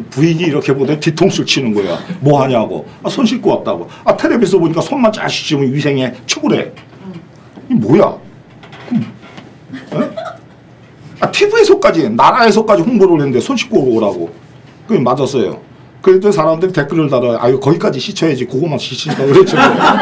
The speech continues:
<laughs> 그래서 그 다음날 온몸을 다 씻고 크, 이러고 갔더니 "지금 뭐 하는 거야?" 그러면서 뒤통수를 치더라고요. 그러니까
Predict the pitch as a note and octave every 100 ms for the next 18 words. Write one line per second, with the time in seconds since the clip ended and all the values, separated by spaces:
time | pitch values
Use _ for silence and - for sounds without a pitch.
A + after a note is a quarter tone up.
0 | C4 - B3 C4 - - - - G#3 G3+
1 | E3+ E3+ D#3 F#3 D3 - - - - -
2 | A2+ F3 F#3 F3 D#3 - - - C4 -
3 | G2+ C#3 - - - - - - - -
4 | - A2 - D3+ - D3+ C3+ A#2 G#2+ -
5 | A2+ G#2 - - D#3 B2 C3 A#2+ A2+ G2
6 | F#2 B2 A#2+ G#2+ G#2 D3 D3+ C#3+ A#2 -
7 | G#2+ F2 G2 G3+ - -